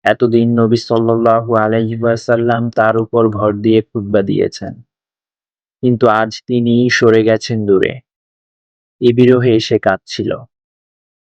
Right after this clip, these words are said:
সামান্য বুড়ি, যে নবীজিকে ভালোবাসতে বাধ্য নয়,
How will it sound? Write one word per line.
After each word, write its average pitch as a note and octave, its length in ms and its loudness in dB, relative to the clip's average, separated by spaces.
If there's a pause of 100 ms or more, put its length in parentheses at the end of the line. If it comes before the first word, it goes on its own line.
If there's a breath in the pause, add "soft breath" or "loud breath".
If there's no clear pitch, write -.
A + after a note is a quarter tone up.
(140)
সামান্য C3 480 -2
বুড়ি, G#2 460 -2 (460)
যে A#2 180 2
নবীজিকে A2+ 640 2
ভালোবাসতে A2 680 -2
বাধ্য F#2+ 340 -2
নয়, F2 300 -6